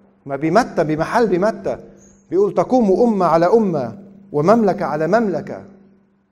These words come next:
وحروب ومجاعات". شوف شو عم بيصير،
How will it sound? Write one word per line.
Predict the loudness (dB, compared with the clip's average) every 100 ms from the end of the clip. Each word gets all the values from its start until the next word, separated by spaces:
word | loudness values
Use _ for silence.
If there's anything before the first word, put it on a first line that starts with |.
| _ _ _ _ _ _ _ _ _ _ _ _ _ _ _ _ _ _ _ _ _ _ _ _ _ _ _ 0
وحروب | 0 4 4 4 2 2
ومجاعات". | 0 4 6 6 6 4
شوف | -2 -4
شو | 0
عم | 2
بيصير، | 2 0 0 -2